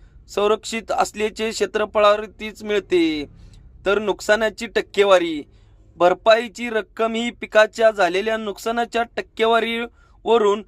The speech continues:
ठरते. उदाहरणार्थ, नुकसान तीस टक्के की पन्नास टक्के झाले तर त्यांना मिळते. विमा संरक्षित रक्कम. शेतकऱ्याने ज्या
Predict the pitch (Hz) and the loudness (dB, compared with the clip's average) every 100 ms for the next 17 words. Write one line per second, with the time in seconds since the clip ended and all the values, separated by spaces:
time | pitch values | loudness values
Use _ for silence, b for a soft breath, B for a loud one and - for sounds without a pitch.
0 | _ _ _ _ - 214 208 - 185 175 | _ _ _ _ -2 0 0 2 2 2
1 | 156 - 175 185 214 233 226 226 240 240 | -2 -6 -4 2 2 2 -4 -4 -6 -4
2 | 180 - 214 226 196 220 208 - 233 233 | -6 -4 0 0 -2 -14 -12 -10 -8 -8
3 | 233 233 226 196 175 185 185 226 - 226 | -8 -8 -6 -4 -2 -2 -4 -10 -6 2
4 | 233 202 175 202 _ _ _ - 214 220 | 2 2 -4 -6 _ _ _ -6 -6 -2
5 | 226 233 233 226 185 180 175 165 151 _ | -2 0 -2 -2 -2 0 0 0 -2 _
6 | _ _ 170 180 214 220 - 214 202 196 | _ _ -10 0 2 2 2 -4 -4 -6
7 | 226 202 226 226 - 180 165 - _ _ | -12 -4 -4 -4 0 0 0 -10 _ _
8 | - 202 208 - 226 233 233 233 175 185 | -8 -6 -6 -2 0 0 -4 -6 0 2
9 | 185 | 2